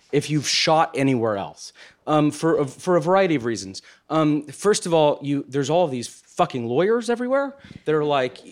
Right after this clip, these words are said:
like, "Hey, um, you know, I, j-, just so you know," like, someone's always pointing at a watch or a contract or, or, or something that is gonna totally fuck up your whole day. And, um, and, and,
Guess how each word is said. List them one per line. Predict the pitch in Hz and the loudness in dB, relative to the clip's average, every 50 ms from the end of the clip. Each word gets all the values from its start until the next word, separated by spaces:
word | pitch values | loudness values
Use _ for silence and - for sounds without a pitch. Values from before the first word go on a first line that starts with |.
| - | -8
like, | 135 147 151 143 135 - | -4 0 0 0 2 2
"Hey, | - 185 220 226 214 196 | 2 4 4 6 6 6
um, | 175 151 156 151 147 143 139 123 _ - - - - _ | 4 4 2 0 -2 -4 -8 -12 _ -20 -20 -20 -12 _
you | - 175 | -4 0
know, | 175 170 165 160 156 156 | 2 4 4 4 4 2
I, | 131 143 151 156 | 2 2 2 0
j-, | 135 139 175 190 | 0 -4 -6 -6
just | 156 131 185 214 196 - | -4 -2 -2 0 0 0
so | - 226 | 0 0
you | 220 214 220 | 0 0 0
know," | 220 226 220 208 - | 0 2 2 0 0
like, | 156 156 147 151 156 160 160 147 | -2 -4 -6 -6 -8 -10 -10 -10
someone's | 151 - - 160 165 156 | -10 -12 -12 -12 -8 -4
always | 175 175 165 151 143 | -2 -2 -2 -2 -4
pointing | - - 180 170 175 170 | -6 -6 -2 0 0 2
at | 156 | 2
a | 131 | 2
watch | 123 147 175 185 180 180 180 - - | 4 4 4 4 4 2 0 -4 -8
or | 123 117 | -8 -8
a | |
contract | - - 180 165 165 165 - 170 160 156 151 147 - - | -8 -8 -8 -8 -8 -8 -6 -4 -4 -4 -4 -4 -8 -10
or, | 123 110 110 - - - - - - | -10 -10 -10 -12 -16 -20 -20 -12 -6
or, | - 131 135 - | -2 -2 -2 0
or | - 139 | -2 0
something | - - 220 220 214 226 214 214 202 - - - _ - | 2 2 2 2 2 0 0 -2 -4 -6 -12 -20 _ -2
that | 127 156 156 | 0 2 2
is | 135 143 135 | 2 0 -2
gonna | - 165 147 135 | 0 0 0 0
totally | - - - 220 226 220 202 220 | 0 2 4 4 4 2 0 -4
fuck | - - - 190 - - | -2 0 0 2 2 0
up | 190 - - | -2 -2 -2
your | 135 113 | -4 -6
whole | - - - 185 180 175 | -4 -2 -2 0 0 0
day. | 147 160 139 123 110 107 101 - - - - - - - | 0 -2 -2 -2 -2 -4 -6 -10 -16 -20 -20 -20 -12 -4
And, | - 160 160 160 160 160 160 151 - - - - | 0 2 2 4 4 2 0 -2 -4 -8 -8 -2
um, | 143 165 165 165 170 147 - - - | 2 2 2 2 0 -4 -8 -8 -4
and, | 175 185 185 - | -4 -4 -4 -4
and, | - 180 190 196 175 - | -2 -2 -2 -2 -2 -6